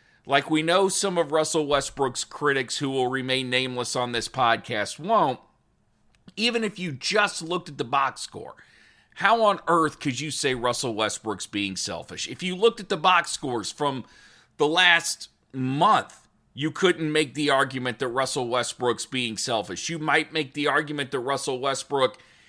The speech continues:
isn't having the offensive output and putting up the stats that he once did, but you can't say that he's being selfish.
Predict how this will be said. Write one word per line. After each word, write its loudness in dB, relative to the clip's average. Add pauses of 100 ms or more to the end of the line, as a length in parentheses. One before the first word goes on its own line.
(320)
isn't 4
having 2
the -2
offensive 0
output 2 (600)
and 2
putting -2
up -2
the -8
stats 0
that 2
he -2
once -4
did, 0 (460)
but -4
you -2
can't 0
say 0
that -4
he's -6
being -2
selfish. -10